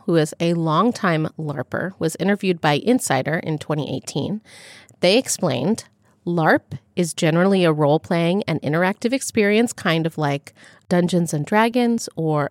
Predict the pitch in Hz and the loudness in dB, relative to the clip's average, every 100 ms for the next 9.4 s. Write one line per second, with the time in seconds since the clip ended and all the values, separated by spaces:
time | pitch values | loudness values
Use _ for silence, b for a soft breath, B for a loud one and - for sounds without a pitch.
0 | - 151 156 160 156 160 156 170 151 - | -4 -2 2 2 2 0 -2 -4 -6 -6
1 | 175 294 - - - B B B B 170 | -2 -2 -4 -10 -20 B B B B 2
2 | 165 156 - 165 170 180 175 175 - 131 | 2 2 -2 2 2 2 0 -2 -2 -4
3 | - - 247 269 - 254 247 240 _ _ | -4 0 2 2 0 0 0 -4 _ _
4 | - 208 220 - - - - 185 - 196 | 0 2 2 -2 -8 -4 0 0 0 0
5 | 185 180 - - B B B - 175 170 | 0 0 -4 -12 B B B 0 2 2
6 | 147 147 151 180 190 175 170 165 165 - | 0 0 0 0 0 2 2 0 -4 -4
7 | 156 131 135 - 175 180 - 175 165 - | -4 -4 -6 -6 -4 -4 -4 -2 -2 0
8 | 156 147 156 - - 160 - 175 160 160 | 0 0 -4 -4 -2 -4 -2 -4 -2 -2
9 | - 160 160 165 | -2 0 0 -2